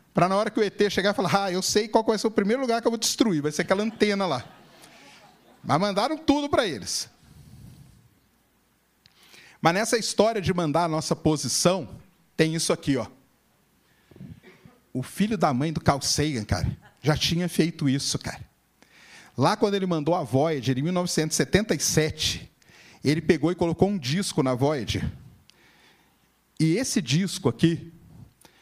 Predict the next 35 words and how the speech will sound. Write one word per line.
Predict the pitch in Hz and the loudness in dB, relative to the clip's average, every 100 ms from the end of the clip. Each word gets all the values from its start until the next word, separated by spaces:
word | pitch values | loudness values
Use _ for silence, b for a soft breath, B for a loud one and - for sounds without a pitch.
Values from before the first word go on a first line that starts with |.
| b | b
sabe | - 180 | 0 2
o | 190 | 2
que | |
que | 170 | 0
é | 165 | 0
esse | - | -2
aqui? | - 214 - - - _ _ _ _ _ _ _ _ _ _ _ _ _ _ _ | 0 0 0 -12 -20 _ _ _ _ _ _ _ _ _ _ _ _ _ _ _
Isso | - 156 | -2 0
aqui | - | 2
é | 180 | 2
a | |
posição | - 180 - 180 | 2 2 2 0
da | 190 | -2
Terra, | - 151 151 147 | 0 0 0 -6
cara. | - - - - - - _ _ _ _ _ _ b b b b b b | -8 -8 -10 -12 -20 -20 _ _ _ _ _ _ b b b b b b
Então, | 160 165 196 233 | -2 2 2 2
se | - | -2
um | 220 | -4
cara, | 180 - 208 240 156 107 | -2 0 2 0 -4 -4
se | - 151 | -2 0
uma | 160 175 - | 0 -4 -8
civilização | - - 170 202 196 196 - 175 180 | -6 -2 0 0 0 -2 0 0 0
é | |
avançada, | 190 254 277 - 160 131 | 0 -2 -2 0 0 0
não | 143 | 0
é? | 220 254 - | 0 -2 -2
Lembra | 165 170 | 0 0
que | |
eu | |
falei | 156 175 | 0 0
que | 165 | -2
a | |
civilização | 165 160 160 147 170 | -2 -2 -2 0 0
é | |
avançada? | 151 147 - 233 202 135 | 0 -2 0 0 0 -6